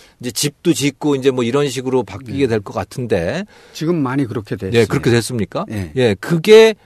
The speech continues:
Speaker 1: 남한 같으면은 남대문 시장, 동대문 시장 뭐 그런 데들인 거죠.
Speaker 2: 예.
Speaker 1: 거기가 남한에서는 예전에, 어, 시전이라고 했었습니다. 시전,
Speaker 2: 음.
Speaker 1: 유기전 뭐 이런 것들이 있었거든요. 그런 것들이 그래가지고선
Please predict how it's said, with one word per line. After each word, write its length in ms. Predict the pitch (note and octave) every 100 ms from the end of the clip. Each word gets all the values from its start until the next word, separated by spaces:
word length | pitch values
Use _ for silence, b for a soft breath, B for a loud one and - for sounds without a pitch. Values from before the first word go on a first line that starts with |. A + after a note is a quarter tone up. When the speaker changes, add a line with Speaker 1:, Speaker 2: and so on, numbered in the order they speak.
| b b -
Speaker 1:
남한 480 | C#3+ F3+ G3 F#3+
같으면은 880 | F#3 E3+ - D#3+ D3 D#3+ F3 E3+ C#3+
남대문 420 | A2 C3+ D#3+ D#3+ C3+
시장, 300 | - C#3 A2+
동대문 480 | A#2 B2+ C3 B2+
시장 320 | A2 A2+ A#2 A2
뭐 80 |
그런 380 | G2 A#2 B2+ B2
데들인 520 | A2+ G#2 G2+ F#2+ F2+
거죠. 420 | E2+ E2 F#2 G#2+ E2+
Speaker 2:
예. 40 | C3+
Speaker 1:
거기가 420 | G#2+ A2 D#3 D#3 B B B B
남한에서는 520 | A2+ B2 C3+ B2 D3 C#3
예전에, 680 | A2+ A#2+ C#3+ C3+ C#3 D#3+ D#3 b b b b
어, 280 | A#2 A2 G#2+
시전이라고 880 | B2 - B3 A3 A#3+ A3 F#3 E3 D3
했었습니다. 640 | A2 G#2+ - F2 D3 A2+ F2 -
시전, 720 | - - F#3+ E3 E3+ E3+ C3+
Speaker 2:
음. 80 |
Speaker 1:
유기전 600 | B2 D3 F#3 D#3+ D#3 D3
뭐 140 | C#3 C3
이런 240 | B2 D3
것들이 260 | C3+ - B2
있었거든요. 640 | G2+ G2 E2+ F2 E3+ G2+ - b b b -
그런 160 | D#3
것들이 320 | F3+ E3+ E3 E3
그래가지고선 640 | D#3 D3 C#3+ C#3+ D#3+